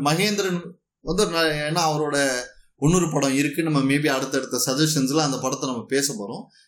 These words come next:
But still, ஸ்டீரியோடைப்பை உடைக்கிறதுங்கிறது வந்து அப்பப்போ ஒரு சில இயக்குனர்கள் வந்து செய்வாங்க. ஆஹ், இப்ப இன்னைய காலகட்டத்துக்கு இதை கம்பேர் பண்ணோம்னா,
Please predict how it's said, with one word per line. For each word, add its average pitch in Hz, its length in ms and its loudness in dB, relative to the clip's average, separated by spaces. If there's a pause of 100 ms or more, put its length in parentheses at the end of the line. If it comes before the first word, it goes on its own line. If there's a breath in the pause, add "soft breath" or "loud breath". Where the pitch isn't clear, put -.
(120)
But 165 80 2 (140)
still, 208 180 0 (420)
ஸ்டீரியோடைப்பை 202 760 0
உடைக்கிறதுங்கிறது 175 1000 0
வந்து 156 260 0 (580)
அப்பப்போ 175 640 0
ஒரு 156 140 2
சில 151 180 -2
இயக்குனர்கள் 139 600 0
வந்து 127 160 -2
செய்வாங்க. 110 480 -4 (500 soft breath)
ஆஹ், 123 460 0
இப்ப 156 260 0
இன்னைய 196 400 2
காலகட்டத்துக்கு 170 600 -2
இதை 135 140 0
கம்பேர் 151 320 0
பண்ணோம்னா, 131 340 -2